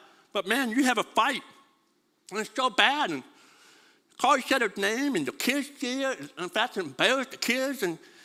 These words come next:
<laughs> and, and, and, and then you go to church and s-, put on your Jesus smile. You know, you get to church, you put on your Jesus smile, and you be-, but behind that smile is, is, is devastation, it's unforgiveness. There's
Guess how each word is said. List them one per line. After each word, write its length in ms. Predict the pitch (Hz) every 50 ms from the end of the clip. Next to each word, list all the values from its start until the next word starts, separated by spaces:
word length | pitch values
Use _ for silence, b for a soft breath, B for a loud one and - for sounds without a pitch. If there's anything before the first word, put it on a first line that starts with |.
| B B
<laughs> 400 | B B B _ - - - -
and, 640 | 226 208 190 165 - - - 202 185 180 175 185 165
and, 200 | - 185 190 175 151
and, 180 | 165 180 185 180 -
and 120 | 175 202
then 100 | 254 311
you 80 | 320 254
go 120 | 294 285
to 80 | 254 -
church 480 | - - - 240 262 294 311 - -
and 120 | 208 160 147
s-, 280 | - - - - - - _ B B B B B B B B -
put 140 | - - 269
on 100 | 277 269
your 140 | 254 208 180
Jesus 520 | 151 - - 240 277 285 - 277 240 -
smile. 520 | - - 254 226 240 247 254 262 277 262 240 B B B B B B B B B B B B B B B B _ _ b b b b b b b
You 140 | 214 233
know, 300 | - 240 277 254 285 262 - B B B B B
you 80 | - 185
get 160 | - 294 269
to 60 | -
church, 260 | - - - 233 262 247
you 60 | -
put 140 | - 247 247
on 120 | 240 233
your 80 | 214 180
Jesus 420 | - - 226 254 262 - 247 -
smile, 340 | - - 233 247 254 240 233
and 180 | 208 185 180 185
you 100 | 180 170
be-, 200 | - - 185 185 185 -
but 160 | 202 185 -
behind 320 | 202 185 196 269 302 302
that 120 | 285 254 - - -
smile 420 | 240 247 269 285 277 247 202 180 -
is, 120 | 175 175 175 -
is, 160 | 180 190 202 202
is 160 | 185 180 175 - - -
devastation, 760 | 233 277 285 285 226 - - - 220 226 226 - - 233
it's 160 | 185 151 - - -
unforgiveness. 880 | 180 226 294 285 294 - 262 185 - 202 233 254 262 247 220 214 214 - B B B B B B B B B B B B B B B B B B B B B _ _ _ _ _ -
There's 140 | 233 247